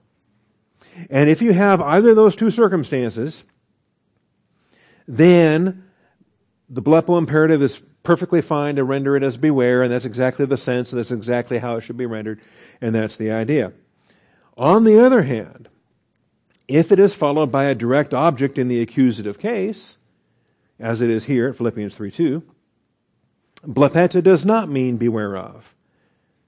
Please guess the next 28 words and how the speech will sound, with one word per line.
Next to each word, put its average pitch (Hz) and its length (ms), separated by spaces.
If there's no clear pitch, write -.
Instead, 147 460
it 156 100
signifies 147 640
"consider" 143 840
or 120 140
"take 143 640
due 127 400
note 120 400
of." - 560
Okay? 110 400
And 123 140
this 170 200
was 185 180
his 180 160
conclusion, 170 640
and 117 80
this 143 160
was 160 160
his 156 180
study. 160 520
And 113 180
what 160 120
did 185 120
he 170 160
do 190 360
to 143 420
verify 175 480
this? 202 380